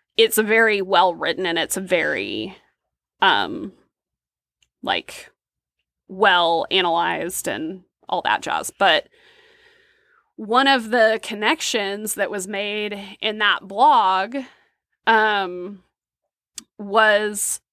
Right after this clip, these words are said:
to two girls from Lawton that knew each other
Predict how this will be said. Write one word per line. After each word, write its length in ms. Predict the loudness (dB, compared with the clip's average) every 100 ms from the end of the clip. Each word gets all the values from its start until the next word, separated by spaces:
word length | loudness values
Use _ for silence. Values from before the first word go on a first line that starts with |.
| -8
to 760 | -4 -2 -2 -2 -2 -2 -6 _ _ _ _ _
two 240 | -2 0 0
girls 400 | 2 4 2 0
from 220 | -4 0
Lawton 640 | 4 4 2 -6 -8 -8 -12 _ _ _ _
that 240 | 0 0
knew 300 | 0 -4 2
each 260 | 2 2 -2
other 580 | -2 -2 -4 -4 -4